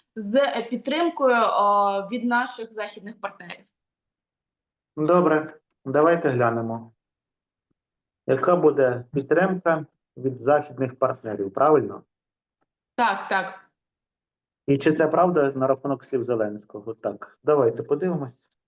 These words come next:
Speaker 2: що Україна вже сама себе забезпечує, по суті. Так,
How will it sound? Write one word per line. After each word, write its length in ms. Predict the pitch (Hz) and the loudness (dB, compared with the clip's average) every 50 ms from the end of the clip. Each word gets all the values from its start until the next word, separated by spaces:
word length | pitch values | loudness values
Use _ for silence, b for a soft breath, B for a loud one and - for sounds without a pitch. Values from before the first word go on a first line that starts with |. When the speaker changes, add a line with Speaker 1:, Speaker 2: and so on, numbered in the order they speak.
| _ _ _ _ _ _ _ _ _ _ _ _ _ _ _ _ _ _ _ _ | _ _ _ _ _ _ _ _ _ _ _ _ _ _ _ _ _ _ _ _
Speaker 2:
що 240 | - - - 139 135 | -8 2 4 4 4
Україна 380 | 123 143 143 147 147 147 143 | 4 4 4 4 4 4 2
вже 180 | 135 120 131 135 | 0 0 0 -2
сама 320 | 131 - 147 139 143 139 | 0 -2 -2 0 0 -2
себе 500 | 123 - 123 - - 120 123 120 120 117 120 | -2 -4 -8 -4 -2 -2 -2 -2 -4 -8 -12
забезпечує, 920 | - - 113 107 117 113 - - - 110 98 95 90 - - 104 98 98 98 _ _ _ _ _ - | -8 -8 -6 -4 -4 -6 -8 -8 -8 -8 -8 -8 -10 -12 -14 -12 -12 -14 -18 _ _ _ _ _ -10
по 80 | 113 | -10
суті. 480 | 113 - - - - - - 117 117 117 - - _ _ _ _ _ _ _ _ _ _ _ _ _ _ _ _ - | -10 -8 -10 -10 -10 -8 -12 -12 -12 -12 -18 -20 _ _ _ _ _ _ _ _ _ _ _ _ _ _ _ _ -2
Так, 380 | - 117 117 117 113 - - - | 0 0 0 0 -4 -12 -14 -16